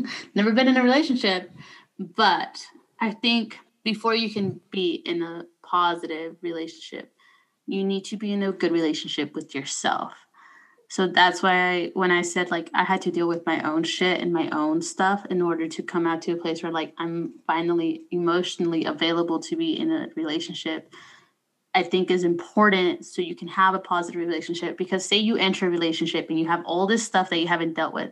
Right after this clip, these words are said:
you're gonna be, bring that into your relationship and probably take it out on the person you're trying to build a relationship with.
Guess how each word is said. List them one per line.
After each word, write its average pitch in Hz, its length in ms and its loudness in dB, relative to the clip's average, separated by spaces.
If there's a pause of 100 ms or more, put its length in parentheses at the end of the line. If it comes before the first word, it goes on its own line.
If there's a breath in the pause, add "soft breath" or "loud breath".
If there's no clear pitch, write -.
(380 loud breath)
you're 214 340 4
gonna 277 180 4
be, 262 180 2
bring 208 240 2
that 196 360 2 (380)
into 202 280 2
your 190 140 4
relationship 202 760 0
and 190 160 2
probably 220 460 4
take 196 240 0
it 190 80 0
out 185 140 2
on 190 120 2
the 180 60 -2
person 185 460 -4
you're 180 100 2
trying 180 280 -2
to 180 100 0
build 180 260 0
a 175 40 2
relationship 170 640 -2
with. - 240 -4